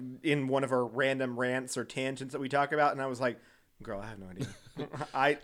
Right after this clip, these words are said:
Speaker 2: Yeah, but you said it was
Speaker 1: I
Speaker 2: the
Speaker 1: blacked out.
Speaker 2: <laughs> You said it was the, uh, social,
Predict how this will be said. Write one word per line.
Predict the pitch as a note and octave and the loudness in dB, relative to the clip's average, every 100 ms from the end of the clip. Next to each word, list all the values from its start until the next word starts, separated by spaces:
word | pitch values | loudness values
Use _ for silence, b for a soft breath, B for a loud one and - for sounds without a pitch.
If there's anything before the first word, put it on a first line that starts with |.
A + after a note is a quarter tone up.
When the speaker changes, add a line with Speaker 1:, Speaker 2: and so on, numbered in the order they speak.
| - | -4
Speaker 2:
Yeah, | B3+ B3+ | -2 0
but | F#3 | -2
you | F#3 G3 | -4 -6
said | - G#3+ | -4 -2
it | |
was | G3+ | 6
Speaker 1:
I | D#3 | 6
Speaker 2:
the | D3+ | 6
Speaker 1:
blacked | B2 A#2+ A2+ | 2 0 0
out. | A2 A2+ - - - | 0 0 -2 -2 0
Speaker 2:
<laughs> | D#3+ E3+ G3+ | 0 4 4
You | F3 | 4
said | G3+ C4 G#3+ | 2 2 2
it | |
was | G#3 F#3+ | 0 -2
the, | F#3+ F#3 C#3 | -4 -4 0
uh, | E3 D#3+ | 0 0
social, | - F#3 F#3 - F3 E3 D#3+ | -2 -4 -4 -4 -2 -2 -4